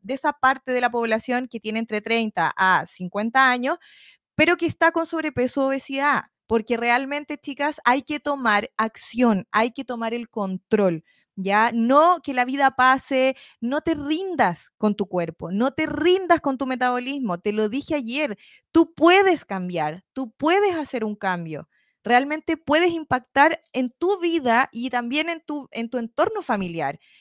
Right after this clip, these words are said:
con tus amigos, con tu familia, con tus cercanos, puedes tú ser esa agente de cambio. Entonces,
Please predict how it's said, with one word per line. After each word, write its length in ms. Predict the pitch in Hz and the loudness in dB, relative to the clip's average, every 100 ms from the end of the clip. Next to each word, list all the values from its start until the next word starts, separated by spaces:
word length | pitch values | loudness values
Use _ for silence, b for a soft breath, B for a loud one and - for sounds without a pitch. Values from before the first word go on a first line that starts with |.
| b | b
con 180 | 233 233 | -4 0
tus 120 | 226 | 0
amigos, 460 | 208 226 277 247 | 2 0 2 0
con 140 | 233 220 | -2 -10
tu 80 | 220 | -8
familia, 500 | 202 202 254 262 233 | -6 -4 -4 -2 -2
con 160 | 220 | -4
tus 140 | 214 - | -8 -10
cercanos, 600 | 196 - 240 269 226 180 b b - | -10 0 4 4 2 -4 b b -2
puedes 400 | 311 330 302 - | 2 2 -2 -4
tú 160 | 330 | -2
ser 320 | 330 330 339 - | -2 -2 -2 -2
esa 200 | 277 311 | -4 -4
agente 320 | - 285 294 | -6 -8 -6
de 160 | 294 | -6
cambio. 400 | 254 294 247 143 - _ _ _ _ _ - | -4 -6 -4 -8 -10 _ _ _ _ _ -8
Entonces, 580 | 220 269 269 175 165 | 0 2 2 -2 -10